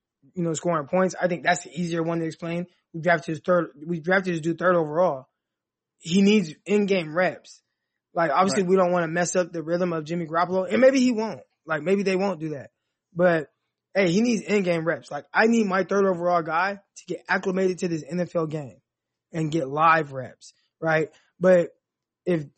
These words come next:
Speaker 1: it's the other way around and Jimmy's not playing well and he comes in, he leads the scoring drive,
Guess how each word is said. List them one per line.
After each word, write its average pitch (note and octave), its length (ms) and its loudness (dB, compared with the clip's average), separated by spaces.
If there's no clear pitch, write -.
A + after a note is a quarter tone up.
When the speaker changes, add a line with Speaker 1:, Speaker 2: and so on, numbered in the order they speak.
Speaker 1:
it's F3 220 -2
the F3+ 140 2
other C#4 240 6
way A3 140 6
around F3+ 500 0
and D3+ 180 -6
Jimmy's A#3+ 380 4
not A#3+ 260 0
playing G#3 240 0
well F3 120 2
and E3+ 100 0
he G3+ 80 2
comes F#3+ 280 0
in, E3+ 120 -2
he F#3+ 140 0
leads F#3 200 -2
the E3+ 60 -8
scoring F#3 320 -2
drive, G#3+ 440 0